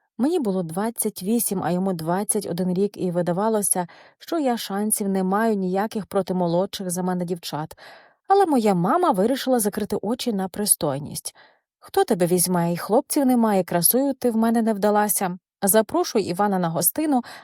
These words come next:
а я піду до куми, а ти вже сама якось думай». Гостина вийшла на славу, бо прокинулися ми з Іваном разом під мамин дзенькіт каструль.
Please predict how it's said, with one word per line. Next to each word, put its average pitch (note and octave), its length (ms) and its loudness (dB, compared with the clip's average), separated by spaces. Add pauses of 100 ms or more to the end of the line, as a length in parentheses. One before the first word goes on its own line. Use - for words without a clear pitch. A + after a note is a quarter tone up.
а G#3+ 100 4
я A3+ 200 2
піду G#3 240 0
до G3 120 0
куми, F3 380 0 (320)
а G#3 160 2
ти E4 180 2
вже C#4+ 320 2
сама F#3+ 460 4
якось F3+ 540 0
думай». F3 540 -4 (600)
Гостина D4+ 480 4
вийшла G3 460 0
на F#3 160 2
славу, G3+ 440 2
бо F3 200 2
прокинулися A#3+ 680 0
ми G#3 140 2
з G3 80 0
Іваном G3 360 2
разом G3+ 440 0
під F3+ 180 -2
мамин A3+ 520 2
дзенькіт F#3 460 -2
каструль. F3 500 -2